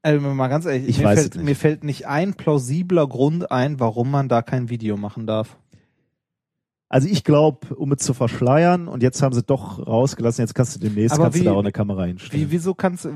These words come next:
Speaker 1: wieso darf ich da, äh, G-P-S-Sender in
Speaker 2: Frag
Speaker 1: den
Speaker 2: mich nicht.
Speaker 1: Stein hämmern, aber ich darf keine Kamera da hinstellen?
Speaker 2: Ich kann's dir nicht sagen. Das
Speaker 1: Behämmert.
Speaker 2: kon-, konnte ich nicht erörtern.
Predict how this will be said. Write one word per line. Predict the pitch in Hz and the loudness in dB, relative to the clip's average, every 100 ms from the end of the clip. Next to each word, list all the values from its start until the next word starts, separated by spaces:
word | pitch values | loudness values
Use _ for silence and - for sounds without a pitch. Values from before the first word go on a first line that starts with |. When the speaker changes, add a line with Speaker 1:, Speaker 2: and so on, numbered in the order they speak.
| 135 | -10
Speaker 1:
wieso | 131 170 180 | -6 -4 -2
darf | 139 135 160 170 | 0 2 0 -4
ich | - | -2
da, | 156 156 147 123 139 | 2 2 0 -2 -2
äh, | 139 | -2
G-P-S-Sender | 120 127 147 156 165 196 139 117 135 139 147 135 131 | -4 -8 -4 -2 -2 -2 -6 -2 2 2 2 4 4
in | 131 | 6
Speaker 2:
Frag | 123 | 4
Speaker 1:
den | 135 | 4
Speaker 2:
mich | 101 | 2
nicht. | 101 | 2
Speaker 1:
Stein | 127 135 | 2 2
hämmern, | 127 135 135 170 196 | 2 0 2 0 -2
aber | - 139 | -4 -2
ich | 165 - | -2 -2
darf | 156 | -4
keine | - 156 147 | -2 -6 -6
Kamera | - 160 110 110 | -6 -6 -4 -4
da | 113 | -6
hinstellen? | 123 117 - 127 | -8 -10 -10 -8
Speaker 2:
Ich | 120 | 0
kann's | 139 - | 0 0
dir | 123 | -4
nicht | 113 | -2
sagen. | 117 113 101 95 | 0 0 -2 0
Das | 120 | 0
Speaker 1:
Behämmert. | 120 117 107 | 0 -6 2
Speaker 2:
kon-, | 147 156 127 - - | 0 0 -12 -20 -14
konnte | - 160 | -4 -2
ich | 147 | -2
nicht | 151 160 - | -2 -2 -4
erörtern. | - 139 135 127 127 107 | -2 0 4 2 2 -2